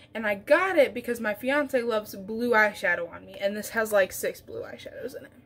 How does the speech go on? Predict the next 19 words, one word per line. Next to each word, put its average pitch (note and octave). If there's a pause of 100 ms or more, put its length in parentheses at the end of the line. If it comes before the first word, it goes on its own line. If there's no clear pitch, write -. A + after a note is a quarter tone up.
(2500)
That C4
is B3+
why C4
I D#4+
got B4+
that. G#3 (1000)
And A3+
then, D#4+ (300)
my D#4+
favorite F4+
palettes C#4
of B3
all A3+
time. G3 (1200)
Can A#3
you A3+
guess A3
what G3+
brand? A#3+